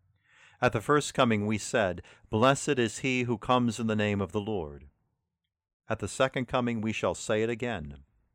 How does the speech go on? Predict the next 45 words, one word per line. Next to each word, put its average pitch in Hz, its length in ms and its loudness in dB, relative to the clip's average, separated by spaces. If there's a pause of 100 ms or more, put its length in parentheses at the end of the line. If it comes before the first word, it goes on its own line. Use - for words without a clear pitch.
(380)
We 123 80 2
shall 120 180 4
go 117 220 6
out 131 340 4
with 110 280 -6
the 110 160 0
angels 123 500 0
to 110 140 -4
meet 117 260 0
the 120 100 -2
Lord 104 380 0
and 98 100 -2
cry 123 300 0
out 113 140 0
in 107 100 -2
adoration, 104 800 -2 (340)
"Blessed 139 480 0
is 139 200 -2
he 127 180 0
who 120 160 0
comes 95 420 0
in 104 80 -2
the 101 80 -2
name 101 240 0
of 95 120 -6
the 104 100 -4
Lord." 78 440 -10 (1500)
The 113 60 -4
Savior 104 540 0
will 95 220 -4
not 113 280 -2
come 101 360 -2
to 98 100 -10
be 92 120 -6
judged 87 360 -4
again, 87 480 -4 (580)
but - 180 -4
to 101 120 -6
judge 104 420 -2
those 104 420 0
by 101 220 -2
whom 123 280 -4
he 98 120 -6
was 82 220 -10
judged. 78 500 -10